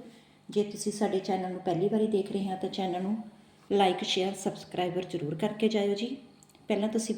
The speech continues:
ਬੂਟਾਂ ਦੀ ਹਾਲਤ ਦੇਖ ਸਕਦੇ ਹੋ ਜੀ। ਇਸ ਤੋਂ ਬਾਅਦ ਆਪਾਂ ਜਿਹੜੇ ਇਹ ਆਪਾਂ ਸਾਫ਼ ਕਰਕੇ ਦਿਖਾਵਾਂਗੇ ਤੇ ਉਹ ਵੀ ਤੁਸੀਂ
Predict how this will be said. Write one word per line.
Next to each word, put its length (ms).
ਬੂਟਾਂ 300
ਦੀ 140
ਹਾਲਤ 300
ਦੇਖ 220
ਸਕਦੇ 340
ਹੋ 40
ਜੀ। 200
ਇਸ 120
ਤੋਂ 160
ਬਾਅਦ 280
ਆਪਾਂ 240
ਜਿਹੜੇ 280
ਇਹ 140
ਆਪਾਂ 180
ਸਾਫ਼ 360
ਕਰਕੇ 220
ਦਿਖਾਵਾਂਗੇ 480
ਤੇ 140
ਉਹ 80
ਵੀ 100
ਤੁਸੀਂ 400